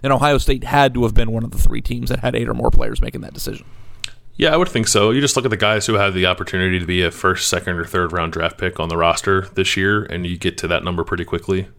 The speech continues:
Speaker 2: Fields, Wade, Davis, Myers, Olave, um, Trey Sermon, uh, even though he's new. There are a lot. I mean, yeah, you can, you can get that number pretty quickly. I, I have thought all along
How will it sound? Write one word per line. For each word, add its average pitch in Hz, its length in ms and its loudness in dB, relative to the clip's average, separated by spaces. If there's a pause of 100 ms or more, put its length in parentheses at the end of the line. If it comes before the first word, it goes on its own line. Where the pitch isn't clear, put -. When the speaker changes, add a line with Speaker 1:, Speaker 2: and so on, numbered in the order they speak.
(240)
Speaker 2:
Fields, 98 400 0
Wade, 90 440 0
Davis, 87 540 -2 (680)
Myers, 87 580 0
Olave, 87 640 2 (500)
um, 82 580 -4 (800)
Trey 104 220 2
Sermon, 90 420 -2 (500)
uh, 76 340 -4 (340)
even 90 160 -4
though 85 100 -2
he's 85 180 -6
new. 87 380 -4 (460)
There 110 160 4
are - 20 8
a 92 60 6
lot. 98 260 2
I - 60 -4
mean, 92 160 -2
yeah, 90 240 0
you 90 80 -8
can, 95 160 -4
you 113 160 -2
can 113 100 -2
get 110 160 0
that 92 160 2
number 92 240 2
pretty 82 460 -4
quickly. 90 380 -2
I, 117 340 2
I 117 40 0
have 143 300 0
thought 131 340 2
all 110 220 2
along 101 460 2